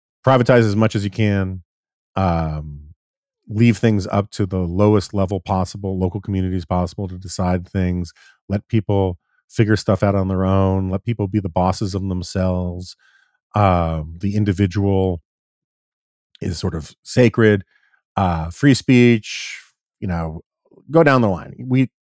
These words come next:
we know what a libertarian is, and they come in different flavors and all the rest. Well,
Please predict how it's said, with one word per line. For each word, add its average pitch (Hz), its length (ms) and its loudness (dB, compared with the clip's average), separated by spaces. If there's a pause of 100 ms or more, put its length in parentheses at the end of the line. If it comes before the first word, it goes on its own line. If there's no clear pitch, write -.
(160)
we 175 80 -2
know 147 220 4
what 123 180 6
a 110 40 2
libertarian 90 600 -2
is, 87 220 -4
and 135 100 -2
they 160 60 -4
come 170 180 -2
in 135 60 0
different 107 260 0
flavors 87 340 -4
and 87 100 -8
all 80 180 -14
the 127 60 -10
rest. 151 240 -4 (1600)
Well, 147 200 2